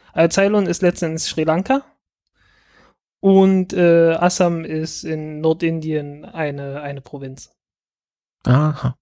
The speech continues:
Speaker 2: okay, dann haben wir das auch
Speaker 1: Genauso wie
Speaker 2: gelernt.
Speaker 1: Darjeeling.
Speaker 2: Hat den Countdown Podcast, der lernt ja auch, äh, Fun Facts über Tee.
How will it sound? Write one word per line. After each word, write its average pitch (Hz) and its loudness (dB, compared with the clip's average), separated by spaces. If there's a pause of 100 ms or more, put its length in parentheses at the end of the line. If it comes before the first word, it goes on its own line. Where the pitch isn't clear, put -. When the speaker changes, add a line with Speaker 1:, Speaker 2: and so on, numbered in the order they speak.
(140)
Speaker 2:
okay, 143 0
dann 120 4
haben 135 2
wir 135 6
das 123 4
auch - -4
Speaker 1:
Genauso 170 2
wie - 4
Speaker 2:
gelernt. 117 2
Speaker 1:
Darjeeling. 151 -2 (580)
Speaker 2:
Hat - 0
den 139 2
Countdown 135 2
Podcast, - 0
der 117 6
lernt 120 4
ja 123 4
auch, - -6
äh, 127 -4
Fun 127 -2
Facts - 0
über 117 -4
Tee. 139 2